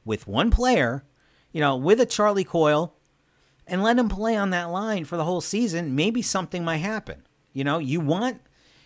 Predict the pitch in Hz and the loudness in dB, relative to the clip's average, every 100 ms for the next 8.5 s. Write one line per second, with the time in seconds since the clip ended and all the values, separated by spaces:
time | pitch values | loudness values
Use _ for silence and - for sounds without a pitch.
0 | - 170 156 147 143 139 151 220 220 - | -10 -4 -2 -2 -4 -4 -4 -4 -4 -4
1 | 202 208 165 104 127 - 160 147 170 226 | -4 -4 -8 -10 -10 -8 -6 0 0 0
2 | - 151 147 139 139 156 170 151 147 - | -2 -2 -2 -2 -2 -2 -2 -4 -6 -10
3 | - 143 131 - 233 180 - - - - | -8 -4 -4 -4 0 0 -2 -8 -12 -20
4 | - _ 190 254 214 175 160 147 160 156 | -20 _ -2 -2 0 -2 -2 -4 -6 -2
5 | 185 233 - 135 127 143 - - _ 170 | -2 -2 -4 -2 -2 -4 -14 -20 _ -6
6 | 185 208 202 117 143 175 233 220 190 180 | 0 2 2 2 -2 0 -2 0 0 0
7 | 160 156 170 160 147 139 151 156 139 135 | 0 -2 -2 -2 -4 -2 0 0 -2 2
8 | 196 233 147 104 113 | 2 2 0 -2 -6